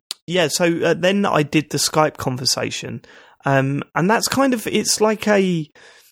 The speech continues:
a thing that it seems to keep doing. Uh, it, well, it certainly did this two or three times throughout this episode, where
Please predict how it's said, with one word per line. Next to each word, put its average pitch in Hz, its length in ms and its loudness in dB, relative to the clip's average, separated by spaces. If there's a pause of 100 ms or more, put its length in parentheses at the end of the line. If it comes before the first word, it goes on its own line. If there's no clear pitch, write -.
(340)
a 160 60 2
thing 190 340 2
that 143 120 2
it 147 160 0
seems 147 340 2
to 147 80 -4
keep 139 300 0
doing. 143 520 0 (220)
Uh, 123 460 2
it, 151 220 2
well, 160 180 2
it 147 80 0
certainly 160 300 2
did 151 180 0
this 143 140 -2
two 156 160 0
or 139 80 2
three 143 160 -4
times 135 380 -4
throughout 127 280 -2
this 127 160 -4
episode, - 520 -2
where 131 340 -2